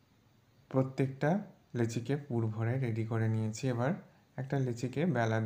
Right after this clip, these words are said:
জন্য নিয়ে নিয়েছি। খুব হালকা হাতে বেলতে হবে যাতে করে পুর বেরিয়ে না আসে। দেখো বেলা হয়ে গেছে। আমি তেল গরম করতে বসিয়ে দিয়েছিলাম,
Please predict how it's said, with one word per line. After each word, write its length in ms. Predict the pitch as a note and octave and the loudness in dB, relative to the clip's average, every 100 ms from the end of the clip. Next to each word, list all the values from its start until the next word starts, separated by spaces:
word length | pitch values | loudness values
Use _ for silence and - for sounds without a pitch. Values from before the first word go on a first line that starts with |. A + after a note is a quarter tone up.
| A2+ | 0
জন্য 160 | A#2 A#2+ A#2+ | 0 0 -2
নিয়ে 140 | A2+ A2+ | -2 0
নিয়েছি। 380 | A2+ A2 - E3+ - - - _ _ _ - | -2 -4 -6 -10 -10 -18 -20 _ _ _ -16
খুব 220 | - C#3 D#3 - - | 0 2 2 -2 2
হালকা 360 | A#2 A2 A2+ A#2 | 4 4 0 0
হাতে 260 | A2+ A2 E3+ G#3+ - - | 0 0 -2 -4 -14 -4
বেলতে 240 | A#2 A2+ A#2 | -2 0 0
হবে 160 | A2+ B2+ | 0 0
যাতে 180 | B2 A2+ A2+ | -4 -6 -4
করে 140 | A2 C3+ | -4 -4
পুর 180 | - A#2 A#2 A2+ | -4 -2 0 0
বেরিয়ে 320 | A2 A2+ A#2 A2+ | 0 0 0 -2
না 60 | G#2+ G#2 | -2 -6
আসে। 220 | - G3+ - - - - - - - - - - - - | -6 -8 -10 -20 -20 -20 -20 -20 -20 -20 -20 -20 -20 -10
দেখো 180 | B2+ C#3 C3 | -6 0 2
বেলা 200 | A2+ A2+ A2+ | 4 4 4
হয়ে 140 | A2+ A2 | 4 2
গেছে। 240 | A2 E3 G#3 - - - - _ - - - - - - - - - | 0 0 -2 -4 -20 -20 -20 _ -20 -20 -20 -20 -20 -20 -20 -12 -2
আমি 140 | A#2+ A#2 | -2 0
তেল 180 | A#2 A#2 A#2+ | 0 0 2
গরম 200 | A2+ A2 A#2 | 2 2 0
করতে 240 | A2+ B2+ A2+ | -4 -2 0
বসিয়ে 320 | A2+ A2+ A#2+ A#2 | 0 -2 -2 0
দিয়েছিলাম, 440 | A2+ A2 A2+ C3+ | -2 -2 -4 -4